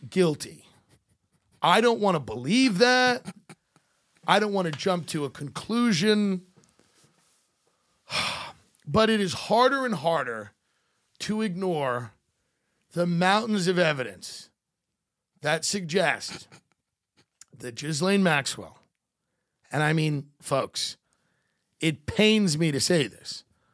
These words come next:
I don't even wanna say it. It pains me to say it.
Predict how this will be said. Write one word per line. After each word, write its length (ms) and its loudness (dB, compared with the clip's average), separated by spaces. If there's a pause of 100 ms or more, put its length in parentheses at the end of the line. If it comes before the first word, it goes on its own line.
(300)
I 120 -2
don't 260 2
even 200 2
wanna 180 -2
say 300 0
it. 100 -20 (680)
It 200 -2
pains 440 2
me 120 -8
to 80 -4
say 160 -6
it. 100 -18